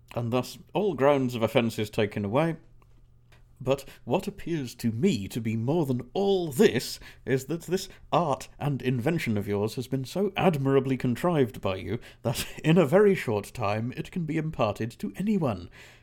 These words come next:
Yeah, I observed that, uh, Ctesippus learned to imitate you in, uh, no time. Now, this quickness of attainment is <laughs> an excellent thing, but at the same time, I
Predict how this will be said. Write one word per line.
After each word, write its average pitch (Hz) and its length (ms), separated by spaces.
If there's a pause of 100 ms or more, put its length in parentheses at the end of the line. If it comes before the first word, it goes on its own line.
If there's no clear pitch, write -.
Yeah, 135 220 (240)
I 135 140
observed 127 560
that, 107 240
uh, 120 60
Ctesippus - 800
learned 120 420
to 120 120
imitate 120 500
you - 140
in, 131 200
uh, 131 100
no 147 220
time. 95 500 (500)
Now, 123 220
this 175 200 (300)
quickness 170 520
of 131 180
attainment 120 640 (360)
is 196 340 (220)
<laughs> - 200
an 135 320
excellent 123 500
thing, 104 340 (300)
but - 140
at - 60
the 117 80
same 180 240
time, 110 320 (320)
I 135 240